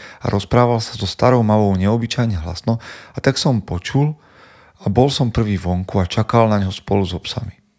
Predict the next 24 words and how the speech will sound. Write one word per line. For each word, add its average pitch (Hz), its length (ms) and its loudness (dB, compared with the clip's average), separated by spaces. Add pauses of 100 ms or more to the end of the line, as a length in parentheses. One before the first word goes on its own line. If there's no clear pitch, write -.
(1200)
„Tak - 240 -6
ty 127 80 4
si 107 160 2
tu?“ 127 320 2 (960)
Ako - 160 2
by 98 80 0
to - 160 -6
starého 101 400 -2
otca - 240 -4
prekvapilo. - 640 -8 (960)
„Áno, 113 240 4
pane,“ 87 320 -2 (480)
povedal 113 320 4
som 139 320 0 (320)
a - 80 2
usiloval 151 560 4
sa 104 160 0
nedať 104 240 2
v 87 80 -6
hlave, 104 400 2
v 90 160 -10
hlase 110 320 2
najavo 90 400 0
hrdosť. - 480 -8